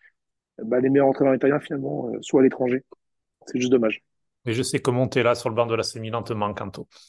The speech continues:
Speaker 2: Je sais, je
Speaker 1: Ah,
Speaker 2: sais.
Speaker 1: ça, j'y pense, j'y pense tous les soirs. Ces trouvailles comme Çalhanoğlu, ailier gauche, piston gauche, tout ça, ça, c'est des choses qu'on n'oublie pas dans une vie.
Speaker 2: Bon, allez, on va, bon, on va terminer là-dessus ce, ce podcast.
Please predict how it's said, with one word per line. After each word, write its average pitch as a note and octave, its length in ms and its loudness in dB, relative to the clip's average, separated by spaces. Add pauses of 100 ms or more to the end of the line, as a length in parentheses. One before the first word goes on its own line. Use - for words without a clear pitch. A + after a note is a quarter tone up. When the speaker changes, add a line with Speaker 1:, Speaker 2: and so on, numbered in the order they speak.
(420)
Speaker 2:
Je G#2 120 -6
sais, F#2 260 -4
je F#2 60 -4
Speaker 1:
Ah, F#2 40 -4
Speaker 2:
sais. A#2 180 2
Speaker 1:
ça, A2+ 320 -2 (180)
j'y C3 180 0
pense, E3+ 220 6
j'y D3 120 4
pense E3 200 2
tous G3 80 4
les F3+ 80 8
soirs. D3+ 320 2 (460)
Ces - 140 -10
trouvailles D3 400 2
comme C#3 160 -2
Çalhanoğlu, C#3 560 0
ailier C#3 140 0
gauche, C#3+ 400 -6 (600)
piston D3 300 -4
gauche, C#3+ 280 0
tout C#3 100 -16
ça, C3+ 240 0
ça, B2+ 100 -14
c'est C3 160 -12
des B2 100 -6
choses C3 200 -8
qu'on C3 120 -4
n'oublie B2+ 200 0
pas D3 120 4
dans A#2+ 140 0
une A2+ 140 -6
vie. A#2 140 -10 (920)
Speaker 2:
Bon, C#3 240 2
allez, C#3 240 6
on C3 80 4
va, C3 300 6
bon, C3 100 2
on D#3 40 4
va F3 120 6
terminer E3+ 320 2
là-dessus E3+ 340 0
ce, C3+ 320 2
ce B2+ 160 -2
podcast. D#3 640 -2